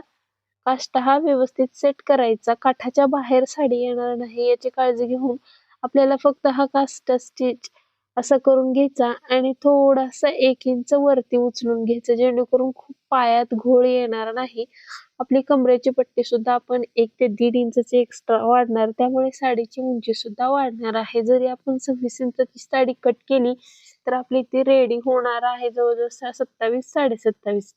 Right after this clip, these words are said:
इथे असं स्टिच करून घ्यायचं आणि एक्स्ट्राचं जे आहे ते कट करून घ्यायचं. आता मी पाठीमागचा काष्टा हा स्टिच करून घेतलेला आहे. आता कमरेचा जो आपल्याला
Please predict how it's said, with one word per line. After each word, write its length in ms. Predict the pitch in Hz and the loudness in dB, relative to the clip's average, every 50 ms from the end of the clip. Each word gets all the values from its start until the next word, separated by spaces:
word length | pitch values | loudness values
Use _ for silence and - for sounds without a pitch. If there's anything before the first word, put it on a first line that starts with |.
| _ _ - - - _ _ _ - | _ _ -20 -20 -20 _ _ _ -6
इथे 260 | 247 240 - - 254 | -6 -4 0 0 2
असं 280 | 247 240 233 - 269 269 | 2 0 0 -2 -2 -2
स्टिच 440 | 269 - _ - 277 269 254 - - _ | -2 -4 _ -4 -2 -2 -2 -4 -8 _
करून 280 | - 254 247 247 240 240 | 0 0 2 2 0 0
घ्यायचं 320 | 240 269 277 262 - - 240 | 2 2 2 2 0 0 0
आणि 220 | 240 233 226 240 | 0 0 -2 -4
एक्स्ट्राचं 600 | 233 233 - - - - - 233 220 - - 240 226 | -4 -6 -10 -14 -10 -4 -4 -4 -2 0 0 0 2
जे 140 | 220 240 233 | 2 0 -2
आहे 260 | 226 214 - 233 247 233 _ | -4 -8 -6 -4 -4 -4 _
ते 180 | - - 262 262 _ | -2 -2 -2 -2 _
कट 220 | - 269 254 - - - | 0 0 0 0 -2 -2
करून 280 | 226 220 220 214 214 | -2 0 0 -2 -4
घ्यायचं. 300 | 208 220 208 _ - 226 220 _ _ _ _ - - - _ _ - | -4 -6 -8 _ -12 -12 -12 _ _ _ _ -20 -20 -20 _ _ -12
आता 200 | 240 - 262 262 | -6 -4 -2 0
मी 140 | 254 262 262 - | 0 -2 0 0
पाठीमागचा 540 | 269 254 233 254 233 240 240 233 233 - 254 240 | 0 2 2 2 0 0 -2 -4 _ -4 -4 -2
काष्टा 400 | - 247 247 240 - - - 247 226 | 2 0 0 0 -2 -8 -12 -12 -10
हा 160 | 214 233 240 226 | -6 -6 -6 -6
स्टिच 360 | - _ - 240 226 226 - _ | -6 _ -6 -6 -6 -6 -8 _
करून 320 | - 247 233 233 233 226 226 | -2 0 0 0 -2 -2 -6
घेतलेला 460 | 220 240 233 - 240 226 220 220 208 - - | -6 -8 -8 -2 0 0 2 0 -2 -4 -6
आहे. 380 | 247 247 240 - - 262 269 285 _ _ _ _ _ _ - - - _ _ _ _ _ _ | -8 -8 -6 -4 -2 -2 -2 -2 _ _ _ _ _ _ -20 -20 -20 _ _ _ _ _ _
आता 340 | 440 - 226 220 - 262 269 277 277 302 _ - | -16 -16 -10 -2 0 0 0 0 -2 -6 _ 0
कमरेचा 640 | 294 285 254 247 262 262 262 262 262 - 285 285 | 2 2 2 2 2 2 2 2 2 2 2 2
जो 260 | 277 254 277 277 285 294 | 2 0 0 0 0 0
आपल्याला 640 | 294 302 277 _ - 254 247 247 247 247 254 262 | -2 -4 -6 _ -2 -2 0 0 0 -2 -4 -4